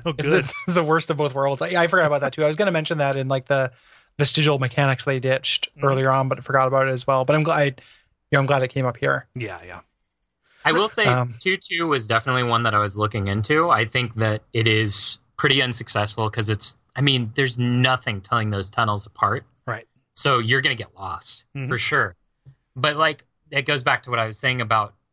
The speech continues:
Speaker 3: doing something unsuccessfully and doing something successful that didn't work out so well.
Speaker 1: Mm-hmm.
Speaker 3: Um, you know, 'cause you go down into those tunnels and you have this interesting mixture of tunnels that you know that they dug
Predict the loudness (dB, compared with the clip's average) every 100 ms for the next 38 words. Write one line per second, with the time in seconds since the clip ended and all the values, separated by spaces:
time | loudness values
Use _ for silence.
0 | -20 -4 0 0 -2 -4 -4 -2 -2 -2
1 | -4 -4 -2 -2 -2 -2 0 0 0 0
2 | 0 0 -2 -4 -4 -2 0 0 0 0
3 | 0 0 -2 -2 0 2 2 -2 -2 2
4 | 4 2 -2 -6 -4 -4 -6 _ _ 0
5 | 2 4 2 -2 -8 _ _ _ -4 0
6 | 0 -4 -6 0 2 2 0 -4 -8 -8
7 | -8 0 0 0 -4 -8 -6 -4 -2 -2
8 | 2 2 2 -2 -8 -8 -10 -10 -8 -6
9 | -4 -2 -2 -4 -2 -2 0 2 0 0
10 | -2 0 -2 -6 -6 -2 0 0 -2 -4
11 | -4 -2 -2